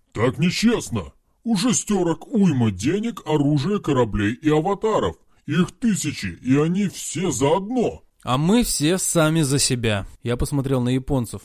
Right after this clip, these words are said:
Speaker 2: «Ну, кроме вас двоих. У них больше ресурсов, их самих больше,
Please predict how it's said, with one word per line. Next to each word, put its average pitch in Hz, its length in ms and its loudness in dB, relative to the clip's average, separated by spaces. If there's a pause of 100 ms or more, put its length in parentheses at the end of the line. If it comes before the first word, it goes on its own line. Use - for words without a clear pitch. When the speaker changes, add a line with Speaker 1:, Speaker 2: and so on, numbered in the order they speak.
(200)
Speaker 2:
«Ну, 240 340 0
кроме 175 320 4
вас 131 240 2
двоих. 110 500 -2 (200)
У 131 80 -4
них 175 220 0
больше 170 340 4
ресурсов, 165 640 0 (140)
их 175 180 0
самих 226 400 2
больше, 131 560 2